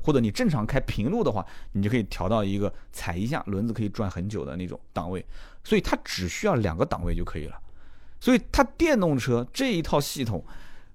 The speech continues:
就是比较傻瓜啊，比较傻瓜。那有人讲说，“那我要是如果用油去开的话，那这套系统怎么办呢？”你说只有两个档，那我的油耗是不是非常高？是不是换挡非常的不平顺呢？这些都是问题点。但是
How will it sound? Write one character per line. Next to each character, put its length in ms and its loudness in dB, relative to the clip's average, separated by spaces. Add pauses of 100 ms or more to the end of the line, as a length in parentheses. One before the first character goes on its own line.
(120)
就 60 4
是 80 4
比 100 0
较 160 6
傻 240 0
瓜 320 2 (160)
啊， 100 0
比 120 -2
较 120 6
傻 160 0
瓜。 220 2
那 100 4
有 140 6
人 100 4
讲 140 0
说 160 2
，“那 60 -2
我 200 2
要 80 8
是 100 4
如 120 4
果 160 8
用 180 6 (120)
油 260 6
去 140 4
开 240 4
的 100 2
话， 160 2 (240)
那 80 6
这 180 6
套 140 6
系 140 0
统 120 4
怎 80 -2
么 80 0
办 160 6
呢？” 140 0 (200)
你 100 6
说 160 8
只 140 6
有 80 12
两 140 6
个 80 8
档， 200 4
那 100 4
我 100 4
的 120 2
油 120 4
耗 160 6
是 120 2
不 80 0
是 100 6
非 140 0
常 160 4
高？ 180 4 (240)
是 160 0
不 80 4
是 60 6
换 200 2
挡 140 0
非 140 2
常 100 2
的 80 2
不 100 2
平 240 0
顺 160 2
呢？ 80 0 (480)
这 140 8
些 160 8
都 220 6
是 100 6
问 160 4
题 160 0
点。 160 -2 (260)
但 220 6
是 320 0